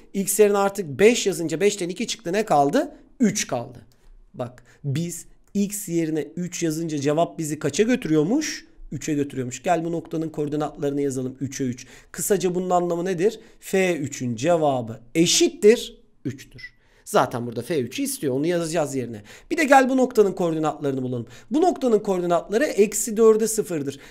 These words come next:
Ben de bunu yine yerine yazayım istersen. F eksi dört. Cevap o da sıfır. Artık bitirelim soruyu be. Üç eksi F eksi dördün cevabı sıfırdı. Buradan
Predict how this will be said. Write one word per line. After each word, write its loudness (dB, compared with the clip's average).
Ben 10
de 4
bunu 2
yine 4
yerine 2
yazayım 2
istersen. 2
F 6
eksi 10
dört. 6
Cevap -2
o -4
da -14
sıfır. -20
Artık -12
bitirelim -8
soruyu -14
be. -14
Üç 4
eksi -2
F -8
eksi -8
dördün -2
cevabı -2
sıfırdı. -6
Buradan -4